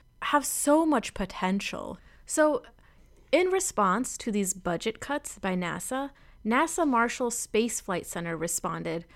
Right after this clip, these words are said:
uh, in an effort to redirect that time and research and money that was put into, uh, solar sails work into a smaller solar sail project called NanoSail D,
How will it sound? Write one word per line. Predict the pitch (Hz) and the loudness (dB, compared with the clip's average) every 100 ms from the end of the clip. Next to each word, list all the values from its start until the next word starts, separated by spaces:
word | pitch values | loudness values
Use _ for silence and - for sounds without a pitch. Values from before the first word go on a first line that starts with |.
| - - _ - - | -20 -20 _ -14 -2
uh, | 196 165 | -2 2
in | 226 | 2
an | 220 - | 2 2
effort | 202 - 214 - | -2 0 -2 -2
to | - 208 190 185 185 - _ - | -4 -2 0 0 -2 -8 _ 0
redirect | 233 269 226 196 202 - | 4 6 4 2 0 -4
that | 165 | -6
time | - - 214 220 214 214 | -4 2 4 4 4 2
and | 185 165 | -2 -2
research | 220 240 - 208 196 | -2 0 0 -2 -2
and | 175 | -2
money | 180 202 208 208 | 2 2 2 2
that | 185 | 0
was | 180 - | -2 -6
put | - 220 | -2 2
into, | 220 220 - 185 180 185 - - - | 2 0 -2 -2 -2 -6 -12 -20 -8
uh, | - 175 156 - | -2 -2 -2 -4
solar | - 285 302 | 0 2 2
sails | 277 190 165 170 | -2 -4 -4 -6
work | 170 160 175 - - - - | -6 -6 -8 -18 -20 -20 0
into | 240 240 - 254 240 240 | 0 2 -4 -2 -2 -2
a | 208 196 190 | 0 0 -2
smaller | - - 202 196 220 262 294 311 - - - - _ - _ - | -4 -4 2 2 2 0 0 -4 -12 -20 -20 -20 _ -20 _ -10
solar | - 277 294 | 2 4 4
sail | 285 285 294 | 2 2 2
project | - 294 320 330 - | 0 -2 -2 -8 -10
called | - 196 180 | -4 -4 -2
NanoSail | 180 180 185 196 190 190 175 170 160 | -4 -2 0 -2 -2 -2 -2 -4 -6
D, | 170 214 | -6 -6